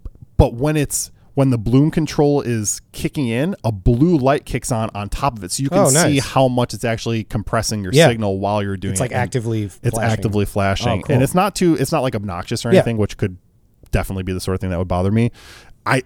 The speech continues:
Speaker 1: it's actually really nice to see how hard it's working.
Speaker 2: Yeah.
Speaker 1: And, and I'm,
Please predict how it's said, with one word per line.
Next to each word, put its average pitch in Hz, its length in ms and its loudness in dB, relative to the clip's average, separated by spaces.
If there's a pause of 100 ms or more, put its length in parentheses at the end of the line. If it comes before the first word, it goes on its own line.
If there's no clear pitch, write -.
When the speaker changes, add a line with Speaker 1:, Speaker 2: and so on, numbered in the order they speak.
Speaker 1:
it's 139 160 2
actually 143 240 2
really 113 400 2
nice 107 260 -2
to 101 80 -8
see - 160 -4
how 98 140 0
hard 92 240 -2
it's - 120 -10
working. 76 300 -12
Speaker 2:
Yeah. 123 200 2 (100)
Speaker 1:
And, 104 320 -2
and 113 140 0
I'm, 220 260 2